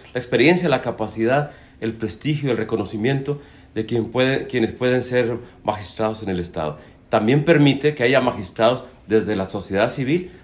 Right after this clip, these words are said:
por aquellos especialistas en materia, en materia jurídica que puedan intervenir, siendo también parte de las ternas que conforme, eh, la comisión especial,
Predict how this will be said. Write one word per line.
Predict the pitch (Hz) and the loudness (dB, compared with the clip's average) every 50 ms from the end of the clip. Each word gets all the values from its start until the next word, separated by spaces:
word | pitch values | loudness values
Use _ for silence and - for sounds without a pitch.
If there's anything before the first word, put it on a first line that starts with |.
| - - | -8 -2
por | 117 117 | 0 0
aquellos | 113 113 - 123 127 143 143 139 | 0 0 0 2 2 2 0 0
especialistas | 135 - - 113 98 - - 98 95 120 123 - - 131 110 | -4 -6 -6 -6 -6 -4 -2 -2 0 0 -2 -2 -8 -14 -12
en | 110 98 95 | -10 -8 -8
materia, | 98 95 - 117 120 123 120 113 - - - - - - - - - | -8 -6 -6 -4 -2 0 0 0 -2 -4 -10 -20 -20 -20 -20 -20 -14
en | - 101 101 | -10 -6 -6
materia | 98 95 - 117 120 127 127 | -4 -4 -2 0 0 0 0
jurídica | 127 135 127 127 127 123 127 123 127 156 151 151 - - - | 0 0 0 2 2 2 2 0 0 0 -2 -2 -4 -12 -4
que | - 113 | -2 -2
puedan | 110 - 120 135 147 156 156 | -2 0 2 2 4 4 2
intervenir, | 143 147 117 117 110 107 110 123 151 147 - - - - - | 0 0 0 -2 -2 0 0 0 -2 -2 -4 -10 -20 -20 -18
siendo | - - - 131 123 127 127 135 - | -12 -6 -4 -2 -2 0 -2 -2 -2
también | 120 110 110 120 123 120 | 0 0 0 0 0 0
parte | 120 110 110 113 - - 127 | 2 4 2 2 2 -2 -2
de | 113 90 | -2 -2
las | 92 92 - | -2 -4 -4
ternas | - 123 127 131 135 127 123 - | 0 0 2 2 0 -2 -4 -6
que | 85 | -10
conforme, | - 101 95 87 - 110 110 110 113 113 90 78 - - - - - - - - | -10 -8 -8 -8 -4 -4 -2 0 0 0 0 -4 -10 -20 -20 -20 -20 -20 -20 -12
eh, | - 95 92 - - 98 | -8 -6 -6 -4 -2 -2
la | 98 95 - | -2 -2 -2
comisión | 107 101 92 - 113 113 | -4 -4 -4 -2 -2 -2
especial, | 117 - - 143 131 - 127 120 120 117 - | -4 -2 -4 -4 -2 2 4 4 4 4 0